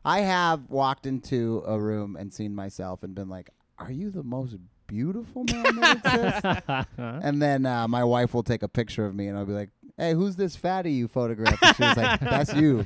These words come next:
Speaker 3: There you go.
Speaker 1: I'm like, "Oh, okay."
Speaker 3: So
Speaker 1: Peaks and valleys.
Speaker 3: if the, if we win against the Nuggets, what does that say about Russell Westbrook?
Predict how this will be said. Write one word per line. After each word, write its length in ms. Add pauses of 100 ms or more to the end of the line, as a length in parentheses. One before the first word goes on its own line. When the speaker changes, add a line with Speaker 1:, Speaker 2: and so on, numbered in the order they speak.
(140)
Speaker 3:
There 220
you 60
go. 220 (240)
Speaker 1:
I'm 60
like, 140
"Oh, 240
okay." 280 (340)
Speaker 3:
So 480 (320)
Speaker 1:
Peaks 200
and 100
valleys. 360 (840)
Speaker 3:
if 180
the, 120 (100)
if 180
we 80
win 320 (140)
against 320
the 60
Nuggets, 300
what 100
does 100
that 120
say 120
about 200
Russell 240
Westbrook? 440